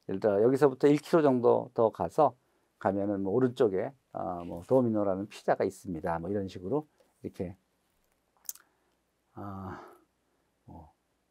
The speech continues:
무슨 타파, 뭐 존스, 뭐 등등 뭐 어느 정도 여기서 어느 정도 거리를 가면,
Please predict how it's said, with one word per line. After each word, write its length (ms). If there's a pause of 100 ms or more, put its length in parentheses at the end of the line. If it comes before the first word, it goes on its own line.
(720)
무슨 320
타파, 580
뭐 320
존스, 500 (220)
뭐 140
등등 340 (260)
뭐 240 (360)
어느 200
정도 300
여기서 360 (320)
어느 220
정도 300
거리를 340
가면, 440